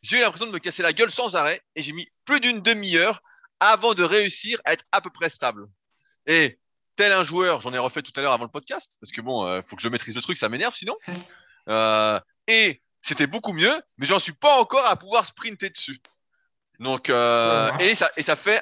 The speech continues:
Speaker 1: un moment que je travaille, que je fais du kayak sur l'eau, euh, avec l'équilibre, et cetera. Donc tout ça pour dire que, euh, c'est pas quelque chose qui vient rapidement, surtout quand on n'a pas fait, euh, étant gamin. Mais malgré tout, ça vient. Donc Fabrice, on espère te voir en surfeur.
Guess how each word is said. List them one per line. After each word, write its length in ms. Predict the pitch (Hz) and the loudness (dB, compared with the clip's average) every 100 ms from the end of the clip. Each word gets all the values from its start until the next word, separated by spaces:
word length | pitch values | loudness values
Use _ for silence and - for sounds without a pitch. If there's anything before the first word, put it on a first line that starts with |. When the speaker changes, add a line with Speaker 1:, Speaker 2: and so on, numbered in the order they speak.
| - | 0
Speaker 1:
un 120 | 208 | 0
moment 300 | 202 196 226 | 0 0 0
que 140 | 185 | 0
je 80 | 160 | -6
travaille, 340 | - 151 160 147 | -4 -2 -2 -4
que 100 | 131 | -10
je 60 | |
fais 60 | 131 | -14
du 100 | 120 | -8
kayak 320 | 135 143 - | -2 -2 -2
sur 240 | - 120 | -8 -4
l'eau, 240 | 143 165 147 | -2 2 4
euh, 120 | 120 | 4
avec 140 | 113 - | 2 -2
l'équilibre, 280 | - 156 139 | -12 -10 -10
et 40 | |
cetera. 380 | - 143 202 330 _ _ _ _ | -8 -2 -2 -2 _ _ _ _
Donc 140 | 110 - | -18 -8
tout 80 | |
ça 100 | 165 | -6
pour 160 | 170 151 | -2 0
dire 140 | 156 | 0
que, 80 | - | 2
euh, 300 | 180 156 123 | 2 4 2
c'est 120 | 123 123 | 0 -4
pas 100 | 208 | -6
quelque 100 | 175 | -6
chose 120 | 214 | -10
qui 120 | 151 | -6
vient 120 | 151 | 0
rapidement, 380 | 151 147 147 214 | 0 0 -4 -4
surtout 280 | - 170 220 | -6 -10 -8
quand 180 | 156 135 | -6 -2
on 20 | |
n'a 100 | 127 | 0
pas 160 | 165 - | 0 0
fait, 180 | 180 185 | -2 0
euh, 220 | 135 117 110 _ _ _ _ | 2 0 -2 _ _ _ _
étant 220 | 127 165 151 | -6 -2 0
gamin. 300 | 123 147 220 - _ _ _ _ _ _ | 0 0 -4 -8 _ _ _ _ _ _
Mais 100 | 147 | -2
malgré 300 | 156 143 135 | 0 0 -2
tout, 140 | 165 214 | -4 -2
ça 140 | 202 | 0
vient. 200 | 180 175 | 0 -2
Donc 120 | 131 | -2
Fabrice, 360 | 139 139 233 - - - - - | -4 -4 -4 -8 -16 -20 -20 -6
on 100 | 127 | -2
espère 320 | 170 - 202 | -2 0 0
te 80 | 151 | 2
voir 180 | 170 165 | 2 2
en 80 | 120 | 0
surfeur. 480 | 135 - 330 - | -4 -2 -2 -2